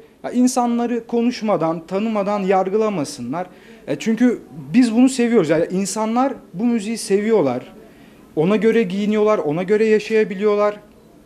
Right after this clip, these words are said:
E, ona gö-, ya belli normları var bu müziklerin. Ona göre hayatlarını idame ettiriyor bu insanlar.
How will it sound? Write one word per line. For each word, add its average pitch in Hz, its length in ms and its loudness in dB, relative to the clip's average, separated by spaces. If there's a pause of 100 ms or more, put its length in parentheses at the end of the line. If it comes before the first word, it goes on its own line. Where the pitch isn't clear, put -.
(520)
E, 135 40 -8 (140)
ona 226 200 0
gö-, 233 220 2
ya 175 180 -2
belli 247 600 2
normları 226 440 4
var 214 200 2
bu 135 40 -4
müziklerin. 131 460 -4
Ona 240 260 -2
göre 185 340 0
hayatlarını 190 500 0
idame 208 340 -2
ettiriyor 156 340 -2
bu 127 80 -2
insanlar. 139 440 -4